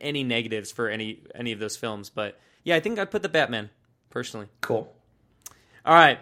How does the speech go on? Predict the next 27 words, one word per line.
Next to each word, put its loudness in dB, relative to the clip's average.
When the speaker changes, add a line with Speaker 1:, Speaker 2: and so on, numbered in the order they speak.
Speaker 1:
This 4
was 4
a 6
f-, 2
another 6
film 0
that 6
we 4
went 2
to 4
a, 6
an -2
advanced 0
screening -2
of, 0
which 6
is 0
Black 6
Adam 4
twenty -2
twenty-two. -2
And 6
I 8
gotta 6
say, 4
<laughs> -4
because 0